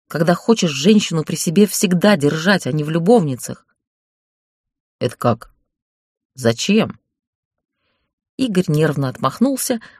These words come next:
но Матвей в самом деле мысль друга не понял. Единственная женщина, которую он не отказался бы держать вечно при себе,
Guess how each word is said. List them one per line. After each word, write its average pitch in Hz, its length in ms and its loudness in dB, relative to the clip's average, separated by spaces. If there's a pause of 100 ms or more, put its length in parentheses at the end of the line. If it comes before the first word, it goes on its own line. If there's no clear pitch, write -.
(140)
но 170 120 0
Матвей 180 320 2
в 220 60 -4
самом 220 300 4
деле 240 240 2
мысль 220 380 2
друга 196 340 0
не 226 160 2
понял. 135 440 -2 (800)
Единственная 131 760 0
женщина, 127 680 0
которую 135 460 -2
он 147 180 -2
не 135 80 -2
отказался 135 560 -2
бы 131 100 -4
держать 135 440 -2
вечно 131 320 -2
при 123 120 -4
себе, 117 440 -2